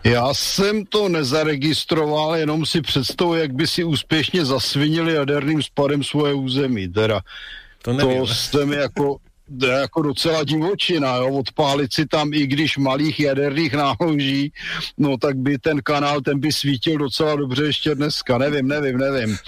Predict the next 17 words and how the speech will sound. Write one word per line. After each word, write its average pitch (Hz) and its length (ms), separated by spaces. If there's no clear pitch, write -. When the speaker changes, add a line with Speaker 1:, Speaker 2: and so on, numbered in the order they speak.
Speaker 2:
Mo-, 127 140
Speaker 1:
Nějak 127 200
Speaker 2:
mo-, 143 80
Speaker 1:
se 156 100
mi 151 100
to 156 140
moc 151 240
nezdá. 120 580
Speaker 2:
možno 123 420
by 139 100
to 160 100
Speaker 1:
A 165 40
Speaker 2:
mohlo 156 140
Speaker 1:
navíc, 170 340
jako, 190 320
kdy 175 140
oni, 185 280